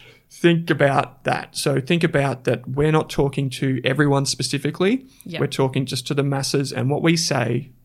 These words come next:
Speaker 1: may not be right.
Speaker 2: Yeah. And it's, and what we say is ba-, purely based on sort of our own experiences and things like that. So everyone really experiences everything differently. And that disclaimer that you're gonna hear at the start of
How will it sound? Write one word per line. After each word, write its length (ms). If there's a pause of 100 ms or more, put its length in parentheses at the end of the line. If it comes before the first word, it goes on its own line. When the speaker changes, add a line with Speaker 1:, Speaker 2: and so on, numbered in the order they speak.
(180)
Speaker 1:
may 100
not 100
be 80
right. 160 (160)
Speaker 2:
Yeah. 280 (220)
And 140
it's, 180 (200)
and 180
what 160
we 120
say 280
is 140
ba-, 220 (120)
purely 300
based 380
on 200 (200)
sort 160
of 60
our 240
own 220
experiences 920
and 120
things 180
like 120
that. 140
So 140
everyone 400
really 420
experiences 580
everything 380
differently. 540 (280)
And 360
that 240
disclaimer 500
that 180
you're 280
gonna 180
hear 220
at 200
the 120
start 360
of 60